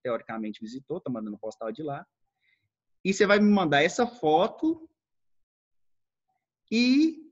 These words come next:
o texto que você escreveu. Você manda pelo WhatsApp. Pode mandar uma foto do texto também. Tipo assim, ó, vai ficar tipo aqui, ó. A foto você vai me mandar separado, né? Não precisa fazer montagem. Você vai mandar a foto do lugar que você visitou e vai escrever o que, que você viu lá.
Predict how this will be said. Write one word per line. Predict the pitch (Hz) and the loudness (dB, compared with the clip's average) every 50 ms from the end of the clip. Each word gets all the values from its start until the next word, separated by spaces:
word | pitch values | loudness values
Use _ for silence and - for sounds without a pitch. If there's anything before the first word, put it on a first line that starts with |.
| _ - | _ -6
o | 269 285 | -6 -6
texto | - - - 202 196 214 220 - - 233 | -2 2 4 6 6 6 4 0 -4 -12
que | 220 - | -12 -8
você | - 240 | -6 -6
escreveu. | 226 220 233 233 247 226 185 160 147 139 147 143 - - _ _ _ _ _ _ _ _ | -6 -6 -4 -4 -4 -2 0 0 0 -2 -2 -4 -10 -18 _ _ _ _ _ _ _ _
Você | - 165 | -8 -6
manda | 165 165 165 160 156 | -4 -2 -2 -2 -2
pelo | 185 175 175 | -2 -2 0
WhatsApp. | 175 180 - - 139 120 117 - - _ _ _ _ _ _ _ _ | 0 -2 -2 -4 -6 -6 -6 -8 -14 _ _ _ _ _ _ _ _
Pode | - 131 123 135 | -8 -6 -4 -2
mandar | 139 135 135 135 | -2 -2 -2 -2
uma | 139 131 | -4 -4
foto | - 147 139 139 - 165 160 | -4 -6 -6 -6 -6 -8 -8
do | - | -6
texto | - 151 156 156 - | -6 -8 -8 -8 -10
também. | 208 190 151 117 107 101 - - _ _ _ _ _ _ _ _ _ | -8 -8 -6 -6 -8 -10 -12 -16 _ _ _ _ _ _ _ _ _
Tipo | - - - | -16 -8 -6
assim, | 269 254 - 214 196 | -6 -4 -2 0 2
ó, | 160 151 | 2 2
vai | 156 160 - | 2 0 0
ficar | - 180 180 | 0 0 -2
tipo | - - 262 | -2 -4 -8
aqui, | 254 - 202 190 | -6 -4 -2 -2
ó. | 147 110 101 - - - _ _ _ _ _ _ _ _ _ _ _ _ _ _ _ _ _ _ _ | -2 -2 -4 -8 -16 -20 _ _ _ _ _ _ _ _ _ _ _ _ _ _ _ _ _ _ _
A | - 123 127 | -4 -4 -4
foto | 123 - - 143 147 156 165 170 165 - 262 | -4 -6 -4 0 2 2 2 0 -2 -6 -10
você | - - 160 | -8 -6 -6
vai | 143 135 | -4 -4
me | 131 | -4
mandar | 131 127 123 120 123 120 | -4 -6 -6 -6 -6 -6
separado, | - - - 277 277 202 170 147 143 139 | -8 -10 -10 -6 -4 -2 -2 -2 -2 -4
né? | 156 180 | -6 -8
Não | 175 160 | -8 -8
precisa | - 196 202 208 | -8 -8 -8 -8
fazer | - 175 160 151 | -6 -4 -4 -2
montagem. | 139 123 120 120 - 113 98 95 90 - - 92 - _ _ _ _ _ _ _ _ _ | -2 -2 -4 -4 -6 -8 -8 -8 -10 -14 -18 -20 -20 _ _ _ _ _ _ _ _ _
Você | - 135 | -6 -4
vai | 147 | -2
mandar | 160 151 147 147 143 143 | -2 -2 0 0 0 0
a | 139 | 0
foto | - 147 143 143 139 | -2 -2 -4 -2 -2
do | 139 | -4
lugar | 139 139 139 131 135 | -4 -2 -2 -2 -2
que | 131 | -2
você | - 135 | -4 -6
visitou | 123 123 139 139 - 220 233 233 220 - | -4 -6 -8 -6 -2 0 0 0 0 0
e | 147 143 | -2 -2
vai | 151 160 165 | -2 -2 -4
escrever | 170 - - 196 196 190 196 196 | -4 -4 -6 -6 -4 -4 -6 -6
o | |
que, | - 208 | -8 -10
que | 202 - | -10 -8
você | - 214 214 - _ _ _ _ _ _ _ _ | -8 -10 -10 -10 _ _ _ _ _ _ _ _
viu | 151 151 190 220 247 | -8 -6 -6 -4 -4
lá. | 233 175 135 131 | -4 -4 -4 -6